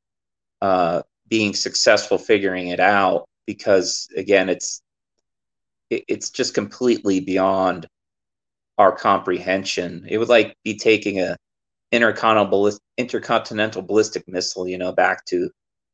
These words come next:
the year thirteen hundred. They, they just, people in thirteen hundred should not be messing <laughs> with I C B Ms. And I think that's where we're at now with the,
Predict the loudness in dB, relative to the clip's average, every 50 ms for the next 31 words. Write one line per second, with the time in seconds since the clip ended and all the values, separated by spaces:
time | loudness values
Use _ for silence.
0 | _ _ _ _ _ _ _ _ _ _ _ _ -6 -4 2 4 4 4 4 2
1 | 2 4 4 4 4 2 -2 -6 -6 -6 -6 -6 -8 -8 -8 -8 -8 -8 -6 -6
2 | -6 -6 -6 -8 _ _ _ _ 0 0 0 0 0 2 2 2 2 2 -2 -4
3 | -4 -8 _ _ _ _ _ _ 0 0 2 4 4 4 4 4 4 2 2 2
4 | -2 -4 -4 -4 -4 -4 -4 -4 -4 -6 -4 -4 -4 -4 -4 -2 0 2 2 2
5 | 2 2 0 -2 -2 0 0 -2 -2 -2 -2 -4 -4 -4 -6 -8 -12 -16 -18 -18
6 | -18 -12 -4 -2 -2 -2 -2 -6 -16 -14 -12 -12 -14 -2 4 6 6 8 8 8
7 | 6 6 4 2 2 0 0 0 0 2 4 6 6 6 6 4 -2 -6 -8 -10
8 | -10 -10 _ _ _ _ _ -6 0 2 2 2 2 0 -2 0 2 2 2 0
9 | -2 -8 -16 _ _ -2 0 0 2 2 2 2 0 0 -2 -4 -4 -2 -2 -4
10 | -4 -4 -4 -6